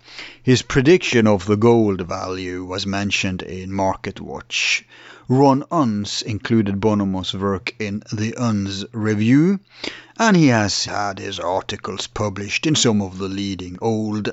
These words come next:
and new media sites, including Business Insider, Culture, Lew Rockwell, Infowars, Global Research, The Occidental Observer,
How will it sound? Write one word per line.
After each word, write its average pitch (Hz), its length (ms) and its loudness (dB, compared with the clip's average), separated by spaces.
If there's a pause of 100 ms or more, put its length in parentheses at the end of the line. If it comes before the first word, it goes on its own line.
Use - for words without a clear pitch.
and 104 520 0
new 110 420 2
media 90 460 -4
sites, - 480 -6
including 90 680 -14 (460)
Business 117 500 0
Insider, 113 1000 -2
Culture, 117 920 -2
Lew 117 360 2
Rockwell, 113 840 -4 (280)
Infowars, 120 960 0 (380)
Global 117 480 4
Research, 110 1000 0 (280)
The 123 80 4
Occidental 107 760 0
Observer, 101 840 -4